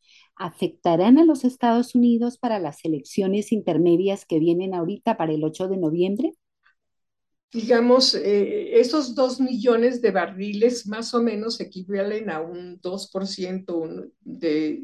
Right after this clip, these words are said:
Speaker 2: del consumo diario de petróleo, porque estamos cercanos a cien millones de barriles diarios o un poquito más,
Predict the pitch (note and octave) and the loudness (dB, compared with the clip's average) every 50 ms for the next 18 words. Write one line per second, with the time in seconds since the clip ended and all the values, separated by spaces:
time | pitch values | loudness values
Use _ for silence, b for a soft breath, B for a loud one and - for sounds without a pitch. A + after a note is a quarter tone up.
0 | - - - E3+ E3+ - E3 E3+ G3+ - - G3 F#3+ G3 G3 F3+ F3+ F3 F3 E3 | -14 -8 -6 -6 -4 -4 -4 -4 -6 -4 -6 -4 -4 -4 -4 -4 -4 -2 -2 -2
1 | E3+ F#3 F3+ E3 D#3 - D#3 D#3 - - E3 C#3 C#3 - - D#3 E3+ A#3+ A#3+ _ | -4 -4 -6 -6 -8 -8 -12 -14 -14 -12 -10 -10 -10 -10 -10 -10 -12 -12 -16 _
2 | _ _ _ _ _ _ - - - - F#3+ - G3+ F#3 G3+ A3+ A3 - F3 F#3 | _ _ _ _ _ _ -12 -10 -8 -8 -4 -2 0 0 0 -2 -2 -4 -6 -6
3 | - - F3 E3+ F3+ G3+ G3+ - E3+ E3 - - F3+ F3 F3 F3 F3+ E3 F3 F3 | -4 -4 -4 -4 -4 -6 -6 -6 -8 -8 -6 -6 -4 -4 -4 -6 -8 -6 -4 -4
4 | E3+ E3+ F3 - - D#3+ D#3 D#3+ D#3 - E3 D#3 D#3+ F3 E3+ E3+ - E3 D3+ D3+ | -4 -4 -6 -6 -6 -4 -4 -4 -6 -6 -8 -6 -6 -6 -8 -8 -8 -6 -6 -6
5 | D3+ D3+ C#3+ C#3+ - - C#3+ D#3 F3 F3+ F#3 - E3+ - G3 F#3 - - E3 D#3 | -6 -6 -8 -12 -12 -10 -10 -10 -10 -12 -12 -14 -14 -14 -14 -14 -8 -8 -8 -8
6 | D#3 D3+ F#3 F#3+ - - b b | -6 -10 -12 -14 -16 -18 b b